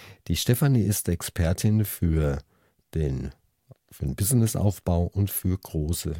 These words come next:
Visionen. Und wir hatten schon mal einen Podcast über das Thema, wo ein Wille ist, ist auch ein Weg, den wir natürlich auch hier in diesem Podcast, in der Beschreibung zu diesem Podcast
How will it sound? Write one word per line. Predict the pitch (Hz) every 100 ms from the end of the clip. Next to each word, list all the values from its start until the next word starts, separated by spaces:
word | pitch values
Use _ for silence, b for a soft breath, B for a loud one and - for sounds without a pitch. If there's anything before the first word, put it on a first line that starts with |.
| -
Visionen. | 120 71 73 92 117 165 123
Und | 135
wir | 101 95
hatten | 143 190
schon | - 85
mal | 82 76
einen | 143 76
Podcast | - 85 - 123 143 -
über | - 101 117 143 151 B B B B
das | 85 -
Thema, | 98 101 120 113
wo | 87 73
ein | 82 80
Wille | 110 113
ist, | 95 -
ist | 85 -
auch | - 85
ein | 69 73 67
Weg, | 73 104 -
den | 80 82
wir |
natürlich | 78 76 82 80 -
auch | 78 -
hier | 76 -
in | -
diesem | - 127 - 123 b b b _
Podcast, | - - - 67 -
in | 104
der | 95 85
Beschreibung | 87 - 69 85 80
zu | -
diesem | 76 71 -
Podcast | - - - - -